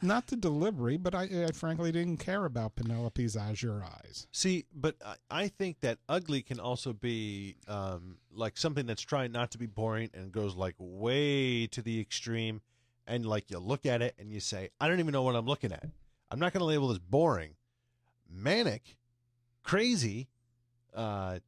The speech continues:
Speaker 2: you know, all over the place.
Speaker 1: All right,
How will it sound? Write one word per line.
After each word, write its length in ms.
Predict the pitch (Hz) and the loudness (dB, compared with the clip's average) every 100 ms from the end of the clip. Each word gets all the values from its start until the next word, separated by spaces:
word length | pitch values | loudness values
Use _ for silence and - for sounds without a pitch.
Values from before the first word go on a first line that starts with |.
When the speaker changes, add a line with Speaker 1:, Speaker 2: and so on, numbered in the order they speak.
| _ _ _ _ _ _ _ _ _ _ _ _ _ _ - | _ _ _ _ _ _ _ _ _ _ _ _ _ _ -4
Speaker 2:
you 120 | 139 | -2
know, 160 | 113 - | -2 2
all 260 | 160 180 180 | 4 6 6
over 220 | 226 233 | 6 4
the 80 | 120 | 0
place. 500 | - 90 85 123 185 | -4 -6 -6 -6 -4
Speaker 1:
All 100 | 247 | -2
right, 180 | 151 | -2